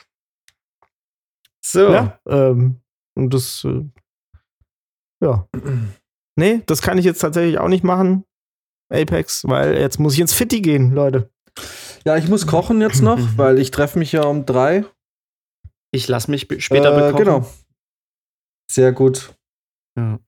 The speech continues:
Speaker 3: It's Sunday. Alright, also von meiner Seite aus ist es hiermit durch.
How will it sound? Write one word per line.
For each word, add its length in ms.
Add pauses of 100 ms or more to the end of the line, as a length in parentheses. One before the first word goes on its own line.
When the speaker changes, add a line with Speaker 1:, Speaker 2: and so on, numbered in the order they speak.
(160)
Speaker 3:
It's 240
Sunday. 420
Alright, 500
also 240
von 160
meiner 240
Seite 280
aus 360
ist 160
es 240
hiermit 540 (840)
durch. 460